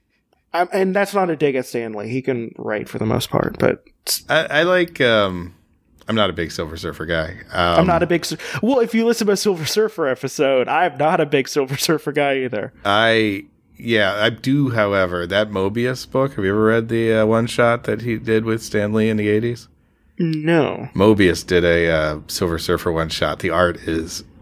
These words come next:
Speaker 2: amazing. I just, I love it. But the
Speaker 1: I
Speaker 2: story is,
Speaker 1: maybe
Speaker 2: like,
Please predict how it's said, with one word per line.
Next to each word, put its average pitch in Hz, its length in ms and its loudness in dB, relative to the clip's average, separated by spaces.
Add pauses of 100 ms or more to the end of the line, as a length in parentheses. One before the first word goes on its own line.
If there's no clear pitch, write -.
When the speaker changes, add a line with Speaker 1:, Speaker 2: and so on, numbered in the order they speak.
(120)
Speaker 2:
amazing. - 840 -8 (240)
I 95 100 2
just, - 360 -8 (260)
I 80 60 0
love 78 240 0
it. 82 120 -6 (220)
But 98 220 -2
the 107 80 -2
Speaker 1:
I 233 140 4
Speaker 2:
story 147 320 4
is, 208 180 4
Speaker 1:
maybe 92 220 2
Speaker 2:
like, - 60 -20